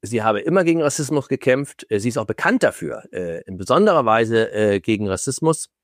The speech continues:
aufzutreten. Vor allem bei den anderen. <laughs> Ja.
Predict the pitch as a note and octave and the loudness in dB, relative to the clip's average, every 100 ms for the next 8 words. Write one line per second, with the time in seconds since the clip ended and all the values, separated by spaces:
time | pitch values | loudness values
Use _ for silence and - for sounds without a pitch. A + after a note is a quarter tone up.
0 | _ _ _ _ _ - D#3+ D#3+ E3 - | _ _ _ _ _ -2 0 0 -2 2
1 | E3 E3 E3+ F#3 - _ _ _ _ _ | 2 4 2 0 -8 _ _ _ _ _
2 | _ _ _ - F#2 F2+ E2 F2 B2+ D3+ | _ _ _ -2 0 0 -2 0 2 2
3 | F3 _ _ _ _ B3+ _ - C4+ - | 0 _ _ _ _ -20 _ -20 -20 -20
4 | - _ - C4 _ _ _ _ _ _ | -20 _ -20 -20 _ _ _ _ _ _
5 | _ - _ _ - G#2 | _ -20 _ _ -6 -6